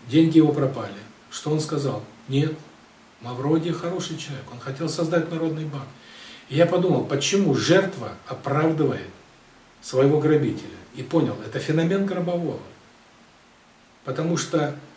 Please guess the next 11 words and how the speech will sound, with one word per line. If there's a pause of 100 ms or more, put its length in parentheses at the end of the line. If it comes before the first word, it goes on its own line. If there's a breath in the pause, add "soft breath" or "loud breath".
(500)
грабитель, (1400)
шарлатан, (2500)
обманщик, (1700)
что
он
делает? (300)
Он
нам
обещает (540)
счастье. (2250)
Вы